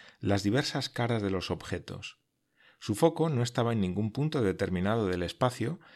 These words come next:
y no producía ningún efecto de sombra. Habríamos podido creernos en pleno mediodía de un día de verano en las regiones ecuatoriales, bajo los rayos verticales del sol. Todo vapor había desaparecido.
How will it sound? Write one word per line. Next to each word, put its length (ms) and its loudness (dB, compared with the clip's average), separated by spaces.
y 140 0
no 160 4
producía 520 2
ningún 340 0
efecto 380 -8
de 120 -6
sombra. 480 -6
Habríamos 420 2
podido 440 2
creernos 480 2
en 120 0
pleno 240 0
mediodía 580 0
de 160 2
un 120 2
día 160 4
de 100 4
verano 380 2
en 80 2
las 140 2
regiones 480 -2
ecuatoriales, 800 -2
bajo 320 0
los 160 4
rayos 460 0
verticales 760 -2
del 180 -6
sol. 340 -10
Todo 220 4
vapor 520 -4
había 320 -4
desaparecido. 840 -6